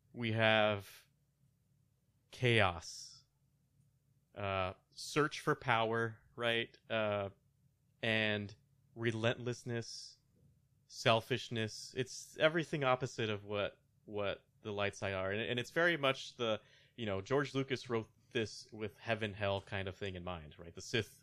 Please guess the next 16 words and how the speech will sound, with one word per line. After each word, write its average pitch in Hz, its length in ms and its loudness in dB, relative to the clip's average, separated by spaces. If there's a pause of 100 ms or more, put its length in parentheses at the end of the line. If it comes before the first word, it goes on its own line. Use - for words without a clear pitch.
(140)
were 90 380 -10
obviously 104 720 -6 (240)
<laughs> - 260 -20
the 131 60 -2
demons. 120 560 -2 (840)
And 120 360 4 (600)
within 165 520 4
that, 135 340 2 (440)
as 120 200 0
you 113 100 -6
heard, 127 300 0
is, 110 340 -2 (180)
is 107 180 -4
chaos, 107 760 -2 (120)
right? 107 280 -2
But, 110 220 0